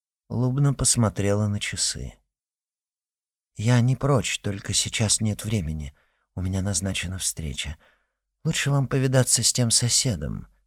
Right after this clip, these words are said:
Зовут его Билал. Я сказала ему о вашем фильме, он готов дать интервью.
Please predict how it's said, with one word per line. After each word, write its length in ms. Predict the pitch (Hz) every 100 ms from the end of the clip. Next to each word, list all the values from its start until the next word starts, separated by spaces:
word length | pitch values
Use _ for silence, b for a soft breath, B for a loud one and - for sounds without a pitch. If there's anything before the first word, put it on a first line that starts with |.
| _
Зовут 300 | 104 123 135
его 240 | 127 123 131
Билал. 520 | 120 117 76 - - _ _ _ _ _
Я 140 | 139
сказала 460 | - 160 143 123 90
ему 220 | 90 87
о 80 | 95
вашем 340 | 101 - 110
фильме, 500 | - - 151 117 87
он 240 | 110 139 -
готов 380 | 135 135 147
дать 220 | 113 110 110
интервью. 500 | 104 78 71 69